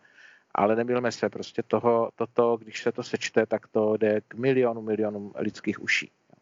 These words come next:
Pak samozřejmě můžeme pořád pro to dělat to, co jsme dělali, takže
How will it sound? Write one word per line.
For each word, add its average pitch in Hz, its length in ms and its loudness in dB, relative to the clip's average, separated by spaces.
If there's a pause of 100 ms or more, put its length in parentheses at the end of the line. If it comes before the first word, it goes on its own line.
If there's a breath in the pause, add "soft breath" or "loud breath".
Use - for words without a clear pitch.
(600 loud breath)
Pak - 180 2
samozřejmě 135 560 0
můžeme 120 500 0 (220)
pořád 120 260 2
pro 113 180 -8
to 120 120 -4
dělat 120 240 2
to, 117 100 -6
co - 120 -14
jsme 131 160 -4
dělali, 175 320 2
takže 110 380 -2